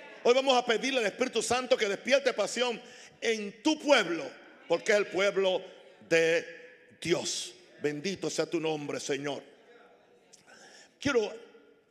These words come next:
empezar di-, diciéndole lo siguiente. No hay forma que podamos tener una vida espiritual fructífera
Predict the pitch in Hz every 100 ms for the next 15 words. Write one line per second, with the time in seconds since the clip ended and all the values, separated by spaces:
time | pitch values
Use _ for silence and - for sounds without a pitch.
0 | _ _ _ _ _ _ 147 175 - 220
1 | 196 175 175 156 147 196 190 175 165 165
2 | - 156 220 220 143 - _ _ _ _
3 | _ 226 233 254 269 220 196 196 175 180
4 | 196 214 - 208 214 185 - - - _
5 | _ _ _ _ _ _ 269 269 247 262
6 | 226 226 202 - 233 240 202 180 - -
7 | 220 - - 156 135